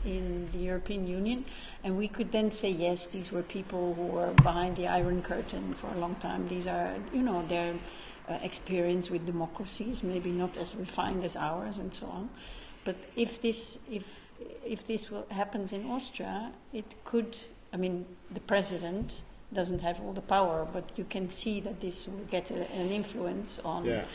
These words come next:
Speaker 1: who will, f-, who, uh, you know, who will form the next government. And he,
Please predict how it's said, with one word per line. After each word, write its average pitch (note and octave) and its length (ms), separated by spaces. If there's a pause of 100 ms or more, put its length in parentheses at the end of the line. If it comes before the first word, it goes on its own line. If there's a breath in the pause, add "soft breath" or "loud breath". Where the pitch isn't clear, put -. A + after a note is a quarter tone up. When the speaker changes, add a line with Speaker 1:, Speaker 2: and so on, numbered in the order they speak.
(380 loud breath)
Speaker 1:
who G#3 80
will, G3+ 580
f-, - 240 (200)
who, G#3 100 (440)
uh, - 100 (720)
you G#3+ 100
know, F3 140
who G#3 280
will F#3 120
form G3+ 600
the G3+ 100
next A3+ 280
government. A#3+ 520 (640 loud breath)
And F#3 160
he, G3 160